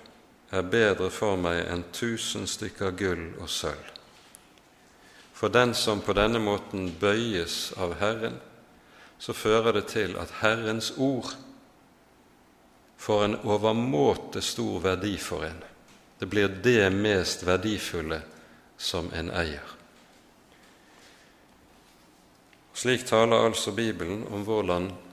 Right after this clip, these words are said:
Herren steller med oss. Og så forstår vi at «det var godt for meg at jeg ble ydmyket». For, står det, «de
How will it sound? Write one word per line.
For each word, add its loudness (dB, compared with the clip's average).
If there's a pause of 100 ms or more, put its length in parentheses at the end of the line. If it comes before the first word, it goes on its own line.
(100)
Herren 0 (440)
steller 2
med 0
oss. -6 (1120)
Og -8
så -4
forstår 2
vi 2 (920)
at -6
«det 2
var 6 (220)
godt -2
for -6
meg 0
at -6
jeg 0
ble -6
ydmyket». -6
For, 2
står -2
det, 0 (880)
«de -6